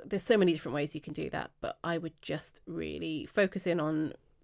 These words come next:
three or four writers that you really love and sort of pick apart their work and see why they use certain things, what really makes their, their work really shine, and almost, like, school yourself on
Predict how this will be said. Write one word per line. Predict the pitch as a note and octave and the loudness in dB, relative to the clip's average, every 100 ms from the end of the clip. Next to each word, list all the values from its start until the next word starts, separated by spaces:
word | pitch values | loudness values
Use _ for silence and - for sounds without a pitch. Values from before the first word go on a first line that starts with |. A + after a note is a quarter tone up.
| _ - | _ -10
three | G3 F#3 | 0 0
or | F3+ | 2
four | F3 | 0
writers | F3+ D#3+ E3+ | 2 2 -2
that | - | -8
you | E3 | -6
really | E3+ E3+ | -2 0
love | G#3 A#3 A3+ A3 G3+ | 6 8 8 6 2
and | F#3 | -6
sort | - | -8
of | - | -4
pick | A3+ G#3+ | -4 -4
apart | - F#3+ - | 0 0 2
their | F3+ | 0
work | F3+ F3+ F3+ | 4 4 4
and | F3+ | 0
see | - F3+ | 0 -2
why | F3+ F3 F3 | 0 0 0
they | E3+ | -2
use | E3 F3 | -2 -4
certain | - F3+ E3+ | -4 -4 -2
things, | F3 F3+ F#3 F3 - - - - - - | -4 -4 -4 -6 -10 -18 -20 -20 -12 -2
what | G3+ F#3+ | 0 4
really | F#3 F3+ | 4 4
makes | F3 E3+ - | 2 0 -4
their, | - - D3 D3 - _ _ _ | -8 -4 -2 -4 -6 _ _ _
their | - D3+ | -4 -2
work | D#3 D3+ - | -2 -4 -4
really | C#3 B2 | -4 -4
shine, | - D#3 C3 D#3+ | 0 0 0 -4
and | E3 D#3+ E3 - - - - - | -4 -4 -8 -12 -20 -20 -20 2
almost, | C#4 D#4 - | 6 6 6
like, | - | 2
school | - A#3 G#3+ | 0 4 6
yourself | F#3 F3+ F#3 E3 E3 - | 4 4 6 6 4 -2
on | C#3 D3 | -2 -2